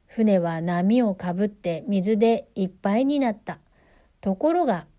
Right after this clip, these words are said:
イエスだけは、友の方で枕し-、枕をして眠っておられた。弟子たちはイエスを起こして言った。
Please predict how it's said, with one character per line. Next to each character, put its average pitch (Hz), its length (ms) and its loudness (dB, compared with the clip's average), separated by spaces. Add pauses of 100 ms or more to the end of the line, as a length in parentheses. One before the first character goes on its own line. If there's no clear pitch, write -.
(200)
イ 311 100 0
エ 427 140 2
ス 240 160 -2
だ 185 160 0
け 185 120 -4
は、 151 220 -6 (840)
友 220 280 2
の 320 160 2
方 302 240 4
で 170 320 -6
枕 302 500 0
し-、 - 140 -10 (100)
枕 339 440 2
を 185 100 -2
し - 120 -14
て 170 120 -6
眠 180 280 0
っ - 20 2
て 240 200 0
お 202 60 2
ら 185 160 -2
れ 160 120 -8
た。 - 180 -18 (720)
弟 185 160 0
子 - 80 -8
た 175 180 -6
ち 175 140 -10
は 160 340 -6
イ 226 140 2
エ 226 100 8
ス 180 200 -8
を 151 200 -4
起 151 60 -16
こ 226 140 2
し 220 100 -8
て 151 140 -10
言 143 80 -6
っ 143 40 -12 (160)
た。 - 200 -6